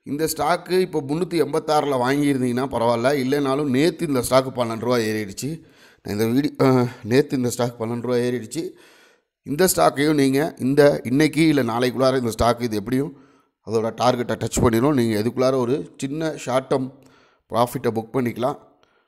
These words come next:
இதோட ஸ்டாக்கும் அப்படிதான். இந்த சார்ட்டை பார்த்தீங்கன்னாலும் உங்களுக்கு நல்லாவே புரியும். நீங்க வேற எதுவும் டவுட் இருந்தாலும் நீங்க எனக்கு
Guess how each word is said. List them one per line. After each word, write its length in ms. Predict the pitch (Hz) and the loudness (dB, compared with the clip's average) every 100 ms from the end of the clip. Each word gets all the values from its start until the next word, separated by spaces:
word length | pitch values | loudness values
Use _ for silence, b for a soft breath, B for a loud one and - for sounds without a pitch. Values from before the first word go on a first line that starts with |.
| _ _ - | _ _ -6
இதோட 300 | 120 143 147 | 4 4 4
ஸ்டாக்கும் 500 | 135 139 143 151 139 | 2 2 4 0 -2
அப்படிதான். 460 | 104 123 139 143 | 0 2 2 0
இந்த 140 | 120 110 | -8 -4
சார்ட்டை 300 | 113 123 131 | 2 2 2
பார்த்தீங்கன்னாலும் 580 | 117 117 113 110 123 202 - - | -2 -2 -4 -4 -4 -4 -10 -8
உங்களுக்கு 320 | 101 113 113 | -4 -4 -4
நல்லாவே 400 | 104 113 123 127 | -4 0 0 0
புரியும். 460 | 123 127 127 143 - b b b b _ _ | 0 2 4 4 0 b b b b _ _
நீங்க 420 | 131 143 156 196 b b b b | -2 0 -2 -6 b b b b
வேற 300 | - 135 160 | 0 4 6
எதுவும் 180 | 156 165 | 6 4
டவுட் 260 | 143 147 151 | 6 6 4
இருந்தாலும் 420 | 147 135 143 151 | 2 4 4 2
நீங்க 200 | 127 123 | 2 0
எனக்கு 440 | 120 113 131 156 | -2 -6 -10 -12